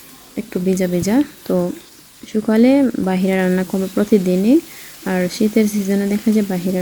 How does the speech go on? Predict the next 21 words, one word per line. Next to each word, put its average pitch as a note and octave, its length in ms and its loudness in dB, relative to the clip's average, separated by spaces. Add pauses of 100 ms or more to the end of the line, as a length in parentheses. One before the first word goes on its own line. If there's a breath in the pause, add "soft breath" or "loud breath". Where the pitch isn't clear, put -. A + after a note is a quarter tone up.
রান্না F3+ 300 -2
করতে G3 220 -6 (180)
অনেক F#3 160 -2 (100)
বেশি G3 260 -2
ভালো F#3 160 -2 (100)
লাগে। G3+ 200 -2 (480 loud breath)
আর F#3+ 80 -4 (200)
শীতের A3 320 -2
সিজনে A#3 340 4
আমাদের F#3 280 0
এদিকে F#3+ 240 -2
দেখা G3+ 180 0
যায় G#3 100 0 (100)
সবাই G#3 320 2 (140)
ঘরে G3 240 2
ঘরে G3 180 0 (180)
বাহিরে F#3 400 -2 (580)
মানে F3+ 220 -4
মাটির F#3 300 -4
চুলা F#3+ 320 -2
বানিয়ে G3 260 2